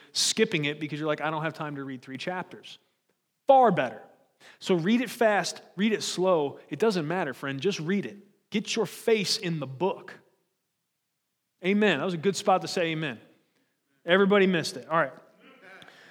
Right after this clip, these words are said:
Uh, just read it. Read the words of God. Feast upon them. Now, here's, here's the number one pushback for this.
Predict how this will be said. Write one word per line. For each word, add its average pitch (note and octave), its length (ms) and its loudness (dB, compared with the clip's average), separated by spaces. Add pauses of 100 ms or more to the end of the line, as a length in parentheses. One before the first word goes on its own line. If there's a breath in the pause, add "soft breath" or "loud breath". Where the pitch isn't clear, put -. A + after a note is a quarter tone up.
(1120 loud breath)
Uh, D#3 420 0 (300)
just F3+ 180 -8
read B3+ 220 0
it. - 160 -12 (880)
Read G#3 320 -2
the G3+ 80 -4
words F3+ 320 -4
of D3+ 120 -6
God. - 360 -12 (720)
Feast - 320 -4
upon B2+ 320 -12
them. A#2 80 -20 (800 loud breath)
Now, F3 340 2 (160)
here's, G3 280 -4
here's F#3+ 200 -4
the F#3 80 0
number G#3 340 2
one G#3 160 2
pushback C3 460 -8
for - 80 -20
this. A2+ 320 -20